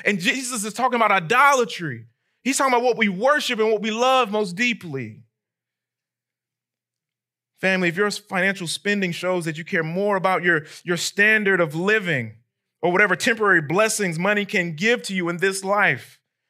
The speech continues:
if you care more about that than God's eternal purposes, money is your master.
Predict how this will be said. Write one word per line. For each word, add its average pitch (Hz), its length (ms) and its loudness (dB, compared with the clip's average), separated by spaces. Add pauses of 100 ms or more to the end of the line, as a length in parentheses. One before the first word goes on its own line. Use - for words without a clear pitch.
(120)
if 160 100 -4
you 190 60 -2
care 214 180 2
more 208 200 2
about 190 200 2
that 214 180 2
than 190 100 -2
God's 202 320 2
eternal 202 540 -4 (260)
purposes, 214 580 -2
money 214 480 0
is 196 220 0
your 190 100 0
master. 170 840 -4